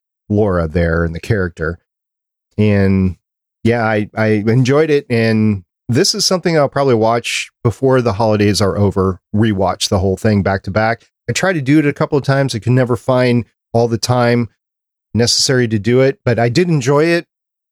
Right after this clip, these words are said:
And it's up there to me in terms of the Disney Plus series so far. I think WandaVision probably takes a cake right now, but, uh, this,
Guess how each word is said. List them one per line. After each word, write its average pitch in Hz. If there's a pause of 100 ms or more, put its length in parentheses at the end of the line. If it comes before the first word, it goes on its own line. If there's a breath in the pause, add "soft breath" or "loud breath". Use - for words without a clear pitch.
(320)
And 120 (840)
it's 156
up 226
there 104 (160)
to -
me 110
in 120
terms 117
of 110
the 113
Disney 104
Plus 110
series 104
so 101
far. 98
I 101
think 135
WandaVision 95
probably 92
takes -
a -
cake -
right 95
now, 98
but, 90
uh, 175
this, 175